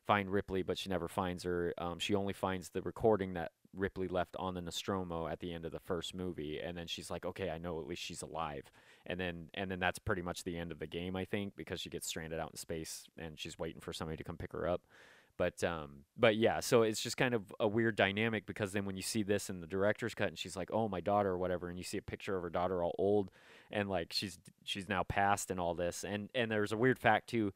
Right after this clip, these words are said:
The picture of her daughter, her, of her old daughter is actually a picture of,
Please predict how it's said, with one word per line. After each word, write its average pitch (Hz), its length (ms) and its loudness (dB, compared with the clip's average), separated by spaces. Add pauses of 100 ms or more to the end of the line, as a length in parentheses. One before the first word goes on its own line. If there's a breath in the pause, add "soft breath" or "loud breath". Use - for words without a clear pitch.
(320 soft breath)
The 107 80 0
picture 127 360 6
of 117 100 8
her 104 120 2
daughter, 95 500 8
her, 110 120 0
of 104 160 4
her 98 160 2
old 110 300 8
daughter 98 400 8
is 95 100 0
actually 95 300 2
a - 40 -2
picture 98 360 -2
of, 85 100 -2